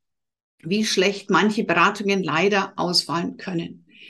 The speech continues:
Und genau deswegen habe ich die Akademie für Familiencoaching gegründet, weil es mir ganz wichtig ist, auf dem Markt einen Qualitätsstandard zu etablieren.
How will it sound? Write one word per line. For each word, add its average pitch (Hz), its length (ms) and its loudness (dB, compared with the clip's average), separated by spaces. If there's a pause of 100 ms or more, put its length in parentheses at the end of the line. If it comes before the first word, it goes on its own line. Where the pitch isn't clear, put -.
(380)
Und 254 180 4
genau 269 300 8
deswegen 302 640 4
habe 190 140 0
ich 214 80 -4
die - 180 -8
Akademie 208 540 -4
für 220 160 0
Familiencoaching 214 840 2
gegründet, 208 540 4
weil 180 160 2
es 196 140 0
mir 196 140 0
ganz 214 280 0
wichtig 247 320 -2
ist, 185 220 2
auf 277 260 4
dem 233 160 0
Markt 214 400 -2
einen 226 380 0
Qualitätsstandard 202 1120 -2
zu - 160 -4
etablieren. 180 720 -6